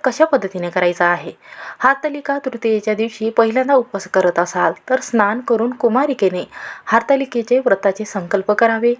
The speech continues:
नवीन कपडे घालून साज शृंगार करावा. त्यानंतर पार्वती आणि तिच्या सखी असणाऱ्या मातीच्या मूर्तीची पाटावर स्थापना करावी. तसेच या दिवशी मातीचे शिवलिंग देखील तयार केले जाते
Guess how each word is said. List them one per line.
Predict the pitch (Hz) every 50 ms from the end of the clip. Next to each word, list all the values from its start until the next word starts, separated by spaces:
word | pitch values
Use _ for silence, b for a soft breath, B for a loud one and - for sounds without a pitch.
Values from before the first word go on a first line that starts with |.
| B B B B B B B B B -
नवीन | 254 262 285 311 294
कपडे | - 262 226 - 196 202 208 202
घालून | 196 185 185 185 196 214 - B B B B
साज | - - 214 190 202 214 - 254 - -
शृंगार | - 214 190 180 185 185 175
करावा. | 175 - 180 180 180 175 185 196 226 - _ _ _ B B B B B B B B -
त्यानंतर | 269 269 269 277 254 - 285
पार्वती | 277 285 247 214 202 196 196 196 190 - 220 233
आणि | - - 208 233 240
तिच्या | 269 262 254 269 269
सखी | 269 - 220 202 - 240 254 -
असणाऱ्या | - 220 - 208 202 190 185 196 190
मातीच्या | 180 185 185 185 - 185 - - 196 208 208 B B B B B - -
मूर्तीची | 226 226 240 269 - 339 311 - - 196 220
पाटावर | 226 - 202 190 190 196 185 196 220
स्थापना | - - - 196 175 - - 180 170
करावी. | 170 180 170 175 170 185 185 180 - B B B B B B B -
तसेच | 294 285 - 311 294
या | 294 285
दिवशी | 254 247 240 220 - - 247 254
मातीचे | 262 240 208 202 - 202 - 214 202
शिवलिंग | 190 - 208 196 202 202 202 190 196 202 196 196 - _ _ _ _ _ _ -
देखील | 190 180 - - 277 311 -
तयार | 240 190 175 170 170
केले | - 180 175 175
जाते | 170 180 170 175 - 175 139